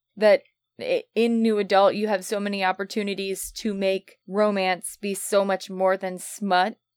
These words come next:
And so to, which I, smut is, like, sort of the derogatory term used for sex novels, but it seems to be the best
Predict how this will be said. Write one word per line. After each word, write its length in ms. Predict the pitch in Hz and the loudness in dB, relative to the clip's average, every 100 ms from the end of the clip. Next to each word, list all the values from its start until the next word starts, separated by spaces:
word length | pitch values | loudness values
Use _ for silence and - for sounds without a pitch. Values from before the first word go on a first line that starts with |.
| _ | _
And 220 | 190 190 190 | -6 -6 -4
so 340 | 202 180 180 - | 2 4 2 -2
to, 160 | 208 - | -10 -12
which 180 | 208 - - | -14 -12 0
I, 200 | 247 - - _ _ _ | 2 2 -4 _ _ _
smut 340 | - 277 277 | -2 2 4
is, 240 | - 220 196 | 2 -2 2
like, 240 | 214 - _ _ | 0 0 _ _
sort 300 | - 220 190 | 0 2 4
of 80 | |
the 80 | 196 | 0
derogatory 720 | 190 190 175 175 180 190 185 | 2 6 6 6 2 2 0
term 360 | 180 196 180 180 | 0 -2 -2 -4
used 440 | 175 180 175 - | -4 -4 -4 -8
for 400 | - 190 185 175 - - _ _ _ _ | -4 0 2 2 -4 -16 _ _ _ _
sex 400 | - - 175 - | -12 0 0 0
novels, 560 | 185 165 160 170 170 - | -2 0 0 0 -2 -4
but 260 | - 170 - _ | 0 0 0 _
it 220 | 196 - | -6 -6
seems 340 | - 208 190 - | -8 -6 -6 -8
to 100 | 196 | -8
be 200 | 185 180 | -4 -4
the 180 | - 185 | -6 -2
best 400 | 185 175 - | 2 2 0